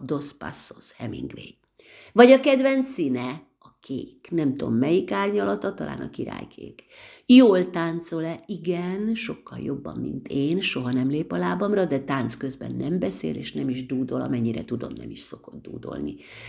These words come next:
Vannak-e testvérei? Igen, két nővére, az egyik egy cukorbáró felesége, a másik tavaly özvegyült meg.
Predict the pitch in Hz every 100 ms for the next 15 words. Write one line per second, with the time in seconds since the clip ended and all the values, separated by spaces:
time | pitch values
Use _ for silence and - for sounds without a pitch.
0 | - - 190 247 285 277 269 269 247 254
1 | 240 226 - - 98 73 - - - -
2 | - 196 208 226 220 180 147 139 143 156
3 | 180 196 220 214 156 147 143 - 123 120
4 | 202 190 214 202 202 196 190 190 170 160
5 | - 147 139 139 139 139 123 - 156 143
6 | 131 127 123 - 113 123 120 123 123 113
7 | 113